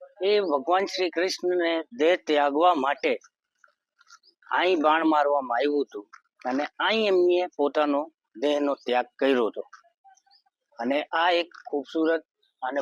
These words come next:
બહુ શક્તિશાળી જગ્યા છે, જ્યાં માનવને એક શાંતિનો અનુભવ થાય અને બહુ, બહુ સુકૂનવાળી જગ્યા છે,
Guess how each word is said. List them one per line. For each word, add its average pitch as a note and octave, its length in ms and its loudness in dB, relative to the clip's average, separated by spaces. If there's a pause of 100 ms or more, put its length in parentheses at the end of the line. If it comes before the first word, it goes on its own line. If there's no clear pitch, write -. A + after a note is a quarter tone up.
બહુ D3 320 0 (760)
શક્તિશાળી D3 680 -2 (480)
જગ્યા C3+ 360 2
છે, C#3+ 260 -4 (600)
જ્યાં C#3+ 180 0
માનવને D3 600 0 (580)
એક D#3 220 -2
શાંતિનો D3+ 680 0 (260)
અનુભવ C3+ 380 2
થાય B2 240 0 (540)
અને C#3+ 160 -4
બહુ, D4 340 0 (1120)
બહુ A#3+ 180 4
સુકૂનવાળી A3 680 2
જગ્યા A2+ 380 -2
છે, - 180 -8